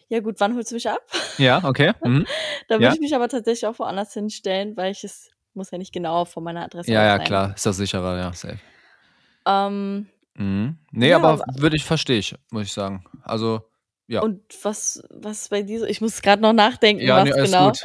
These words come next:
Speaker 2: Lass mich erst mal reden, dann kannst du
Speaker 1: Ja.
Speaker 2: nachdenken. <laughs>
Speaker 1: <laughs> Erzähl mal, was ist ein No-Go
Speaker 2: Ja,
Speaker 1: bei
Speaker 2: also
Speaker 1: dir,
Speaker 2: ich,
Speaker 1: Girls?
Speaker 2: d-, das, oh ja, da gibt's ganz viel. Aber, ähm, also das mit dem Abholen kann ich echt nachvollziehen, muss ich sagen.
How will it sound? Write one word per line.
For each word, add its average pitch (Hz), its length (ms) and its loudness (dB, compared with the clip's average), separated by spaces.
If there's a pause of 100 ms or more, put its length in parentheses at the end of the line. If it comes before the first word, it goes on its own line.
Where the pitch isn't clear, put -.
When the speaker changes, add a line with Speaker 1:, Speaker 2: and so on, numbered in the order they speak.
Speaker 2:
Lass 127 180 2
mich 135 140 0
erst 131 160 2
mal 120 120 0
reden, 127 220 2
dann 117 100 0
kannst 123 200 -2
du 123 60 -2
Speaker 1:
Ja. 120 120 6
Speaker 2:
nachdenken. 127 440 2 (260)
<laughs> 165 100 4
Speaker 1:
<laughs> - 480 0
Erzähl 220 380 2
mal, 190 160 -2
was 220 200 -2
ist - 120 -6
ein 190 140 -2
No-Go 185 400 -4 (260)
Speaker 2:
Ja, 123 140 2
Speaker 1:
bei 127 60 6
Speaker 2:
also 135 140 2
Speaker 1:
dir, 147 60 2
Speaker 2:
ich, 156 100 0
Speaker 1:
Girls? - 300 -10 (140)
Speaker 2:
d-, - 240 -14 (100)
das, 156 240 -4 (100)
oh 127 120 0
ja, 101 160 0
da 104 80 -4
gibt's 95 280 -12
ganz 98 220 -6
viel. 107 220 -4
Aber, 143 340 6
ähm, 147 380 2
also 143 200 4
das 147 220 -2
mit 160 180 -2
dem 131 200 -2
Abholen 202 420 0
kann 147 200 0
ich 143 140 -2
echt - 140 -4
nachvollziehen, 185 520 2
muss 185 120 2
ich - 80 -6
sagen. 196 260 0